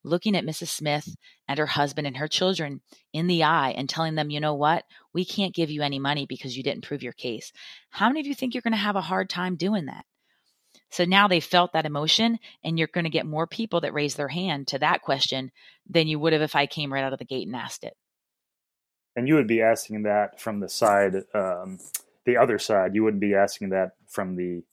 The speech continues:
Speaker 2: her, the, the plaintiff's side, right? You would be
Speaker 1: Exactly. And, you know, I should have brought this up in the beginning, but, uh, my firm, we primarily represent defendants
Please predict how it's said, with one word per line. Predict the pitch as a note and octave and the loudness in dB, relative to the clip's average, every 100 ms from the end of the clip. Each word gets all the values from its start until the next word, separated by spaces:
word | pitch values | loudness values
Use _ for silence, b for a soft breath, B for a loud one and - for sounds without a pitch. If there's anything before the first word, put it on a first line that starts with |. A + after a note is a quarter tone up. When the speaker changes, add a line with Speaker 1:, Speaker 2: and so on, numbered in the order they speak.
| _ _ _ - | _ _ _ -2
Speaker 2:
her, | A2 G2 G2 | 2 2 0
the, | G2 F2+ F2 | -2 -2 -4
the | F2 | -8
plaintiff's | - A#2+ G#2+ G2 - - | -2 -2 0 -4 -6 -10
side, | - - E2+ E2+ F2+ | -6 -2 0 0 -4
right? | F2+ F2+ | -8 -6
You | F#2 | -6
would | E2+ | -6
be | F2+ F#2 - | -6 -6 -4
Speaker 1:
Exactly. | F3+ F3 E3 F3+ | 0 2 2 2
And, | F3+ | 2
you | G3 | 4
know, | F#3 | 6
I | |
should | F3+ - | 6 6
have | E3+ | 6
brought | F3 | 4
this | E3 D#3 | 4 2
up | D#3+ D#3 | 2 0
in | |
the | C#3+ | -4
beginning, | C#3+ E3 E3 D3+ | -6 -4 -2 -2
but, | D3 - _ - | -2 -6 _ -8
uh, | F2+ D3 | -6 0
my | E3 F3 | 2 2
firm, | - D#3 | 2 -2
we | D3 | -4
primarily | - E3 D#3 D#3 D#3+ D#3+ D3+ | -2 0 2 2 2 2 0
represent | D3 C#3 D3 C#3+ C3+ | 0 -2 -2 -4 -6
defendants | C3+ - C#3+ D3 F3 G3 | -6 -4 -2 0 -4 -4